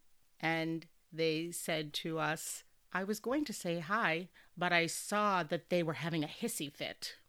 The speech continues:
First of all, I was very proud of me for not being more aggressive. I actually kept my composure fairly well. But what I did next,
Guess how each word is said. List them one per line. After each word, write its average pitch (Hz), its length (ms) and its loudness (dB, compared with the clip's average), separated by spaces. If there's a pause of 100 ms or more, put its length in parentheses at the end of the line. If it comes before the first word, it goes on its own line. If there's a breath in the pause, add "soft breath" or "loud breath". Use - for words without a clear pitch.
(180)
First - 240 -6
of 202 60 0
all, 180 340 4
I 381 120 2
was 349 160 0
very 190 360 4
proud 170 320 2
of 196 120 -2
me 285 400 2 (240)
for 196 120 2
not 165 600 0 (420)
being 180 320 2
more 156 220 2
aggressive. 170 1000 -4
I 160 80 -4
actually 269 340 -4
kept 262 200 -2
my 254 120 2
composure 240 520 2
fairly 170 540 0
well. 160 360 -2 (300)
But 220 260 -2 (480)
what 240 160 2
I 247 80 6
did 339 220 0
next, 302 480 6